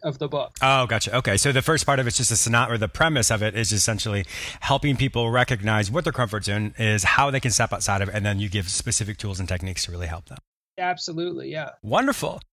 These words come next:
Speaker 2: Why do you think most people struggle with that overall?
Speaker 1: So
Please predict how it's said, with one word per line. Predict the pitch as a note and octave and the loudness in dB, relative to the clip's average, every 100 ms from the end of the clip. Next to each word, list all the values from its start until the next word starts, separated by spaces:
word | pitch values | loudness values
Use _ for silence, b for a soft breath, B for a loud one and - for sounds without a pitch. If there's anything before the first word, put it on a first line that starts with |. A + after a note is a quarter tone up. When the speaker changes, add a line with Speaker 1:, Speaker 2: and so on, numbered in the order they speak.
| _ | _
Speaker 2:
Why | E3 G3 | 2 2
do | C4+ | 2
you | |
think | - A3+ | 0 -2
most | E3+ F3 F3+ | 0 0 0
people | G3 F3+ E3+ | -4 -4 -4
struggle | - - D3 D#3+ | -4 0 0 0
with | B2 - | -2 -2
that | G#2 G2+ | -2 0
overall? | G#2+ A#2+ C3 - - - _ _ _ _ B B B - | -2 -4 -4 -6 -10 -18 _ _ _ _ B B B -6
Speaker 1:
So | A#3 A3+ | -2 -2